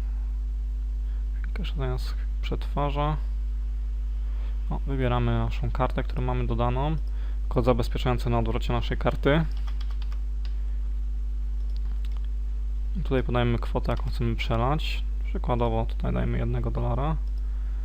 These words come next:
Przechodzimy dalej, nazwa opcjonalnie.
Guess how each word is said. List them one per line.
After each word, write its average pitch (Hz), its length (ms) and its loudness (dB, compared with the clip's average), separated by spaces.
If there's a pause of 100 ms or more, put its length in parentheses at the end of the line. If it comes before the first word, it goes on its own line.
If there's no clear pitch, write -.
(840)
Przechodzimy 117 440 -2
dalej, 131 280 0
nazwa 123 320 0
opcjonalnie. 131 760 0